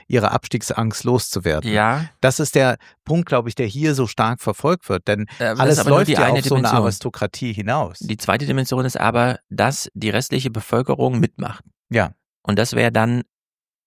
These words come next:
Speaker 2: anders zu, also das muss anders dann hergestellt werden.
Speaker 1: Ja, ja.
Speaker 2: Weil dann kannst du nicht mehr sagen, „Wir sind doch alle in die Schule
Speaker 1: Nein, nein,
Speaker 2: gegangen“
Speaker 1: das dann
Speaker 2: und so.
Speaker 1: nicht. Das,
Speaker 2: Ja,
Speaker 1: das
Speaker 2: und von daher, das sind schon Herausforderungen, die er natürlich nicht sieht und so. Also,
Speaker 1: Ja.
Speaker 2: äh, ja,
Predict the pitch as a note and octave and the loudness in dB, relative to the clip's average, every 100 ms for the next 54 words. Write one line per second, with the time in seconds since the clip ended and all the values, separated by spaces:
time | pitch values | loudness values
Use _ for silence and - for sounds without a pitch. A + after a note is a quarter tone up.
0 | - A2+ C3 G#2 - - G2+ F#2+ F#2+ - | -4 0 2 2 0 -4 0 0 0 -2
1 | G2 - - - F#2+ F#2+ G#2 C3 A#2 G#2+ | -6 -8 -6 -4 -2 0 2 2 4 2
2 | G#2+ - F#2+ F#2+ F#2 G2+ - - - - | 2 0 -2 -2 -4 -6 -8 -8 -8 -8
3 | - - _ _ - G2+ G2 G#2 A#2 G#2+ | -10 -14 _ _ -16 -2 2 2 2 0
4 | A2 G#2 G2+ G2+ F#2+ G2+ G2 A2 A2 F#2+ | 0 0 2 2 0 -2 -2 0 0 0
5 | - - - D3 D3+ G2+ E2+ A2+ C#3 C3 | -6 -6 2 4 4 2 0 -2 -2 -2
6 | B2 - - E2 - - - D#2+ - A2+ | -4 -6 -6 -6 -6 -12 -4 -2 0 0
7 | A2+ B2 C3 A#2+ G#2+ C3 D3 B2+ B2 A#2 | 2 4 4 2 0 -2 0 0 2 0
8 | A2 G#2+ B2 - A2+ A2 G#2 - G#2 A2+ | 2 0 0 0 0 0 0 2 2 2
9 | - G#2+ G2+ G#2 A#2 B2+ A2+ A2+ B2 - | 0 -2 -2 -2 -4 -2 -2 -2 -4 -8
10 | - - - - A2 A2+ - F#2+ F#2+ - | -20 -20 -10 -2 2 2 2 2 2 2
11 | - | -2